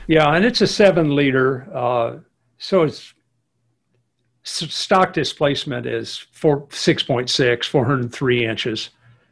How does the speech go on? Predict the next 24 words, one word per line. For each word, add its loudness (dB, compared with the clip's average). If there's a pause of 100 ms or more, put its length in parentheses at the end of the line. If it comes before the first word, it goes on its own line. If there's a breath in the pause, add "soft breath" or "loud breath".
(460)
Oh, 6
I'm 4
an 6
old 6
guy. 4
I, 2
uh, 0 (220)
the 0
magic 2
number 2 (320)
back 0
in -2
the -2
sixties -2
was -4
four 4
twenty-seven. -4 (1000)
And, 2
uh, 4 (920)
that's 2
still 4
my 2
magic -6
number. -8